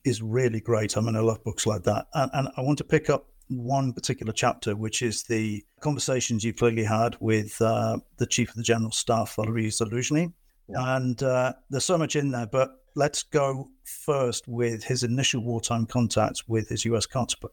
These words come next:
Speaker 1: counterpart, Mark Milley.
Speaker 2: Yeah.
Speaker 1: Uh, the Blizzard twenty twenty-two feint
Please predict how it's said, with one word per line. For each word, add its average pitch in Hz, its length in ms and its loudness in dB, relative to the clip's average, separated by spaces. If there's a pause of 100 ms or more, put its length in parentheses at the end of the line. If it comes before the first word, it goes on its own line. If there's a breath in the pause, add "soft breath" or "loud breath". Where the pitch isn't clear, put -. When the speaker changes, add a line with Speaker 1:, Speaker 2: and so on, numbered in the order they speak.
Speaker 1:
counterpart, 110 440 2
Mark 113 200 -2
Milley. 143 320 0 (320)
Speaker 2:
Yeah. - 160 2
Speaker 1:
Uh, 120 300 -2
the - 80 -2
Blizzard 139 600 0
twenty 120 460 -4 (380)
twenty-two 117 520 0
feint - 840 -2